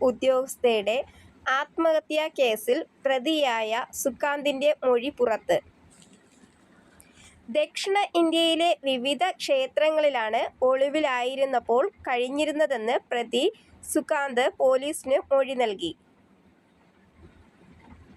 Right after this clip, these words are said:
ക്ഷേത്രങ്ങളിൽ നിന്നും ഭക്ഷണം കഴിച്ചുവെന്നും സുകാന്തിന്റെ, ഉം, മൊഴിയുണ്ട്. ടിക്കറ്റ് എടുക്കാതെ ട്രെയിനിൽ സഞ്ചരിച്ചു, ചിലരുടെ ഫോൺ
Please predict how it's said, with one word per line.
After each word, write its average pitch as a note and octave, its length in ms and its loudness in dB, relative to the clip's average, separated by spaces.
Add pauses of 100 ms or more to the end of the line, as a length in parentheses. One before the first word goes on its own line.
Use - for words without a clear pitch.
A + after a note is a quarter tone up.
(140)
ക്ഷേത്രങ്ങളിൽ F4 720 0
നിന്നും D#4+ 340 0
ഭക്ഷണം D4+ 420 -2
കഴിച്ചുവെന്നും C#4+ 840 0
സുകാന്തിന്റെ, C4 680 0 (180)
ഉം, C4 280 2
മൊഴിയുണ്ട്. B3 560 0 (580)
ടിക്കറ്റ് F4+ 360 -4
എടുക്കാതെ D#4 600 0
ട്രെയിനിൽ C#4+ 380 2
സഞ്ചരിച്ചു, B3+ 680 -2 (320)
ചിലരുടെ D#4+ 500 2
ഫോൺ D#4 380 2